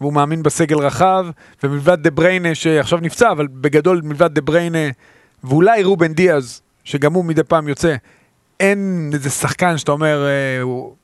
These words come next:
שחקן שדה כמובן, שאתה אומר שבלעדיו אין, אה, הקבוצה היא קבוצה שונה לחלוטין, אין מסי, אין, אה, אה, אמבפה, אין שחקן כזה. אה,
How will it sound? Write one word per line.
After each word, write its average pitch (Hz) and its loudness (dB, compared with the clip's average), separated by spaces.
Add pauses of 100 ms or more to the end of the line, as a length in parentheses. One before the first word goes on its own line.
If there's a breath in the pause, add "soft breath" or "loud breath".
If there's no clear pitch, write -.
שחקן 160 -2
שדה 151 4
כמובן, 131 -4
שאתה 131 -6
אומר 143 -2
שבלעדיו 139 0
אין, 156 -6
אה, 139 0 (920 soft breath)
הקבוצה 147 0
היא 170 2
קבוצה 151 0
שונה 147 0
לחלוטין, 147 0
אין 160 -4
מסי, 156 0
אין, 151 -4
אה, 143 0 (1300 soft breath)
אה, 131 0
אמבפה, 139 0
אין 196 0
שחקן 175 0
כזה. 143 0 (320)
אה, 190 -4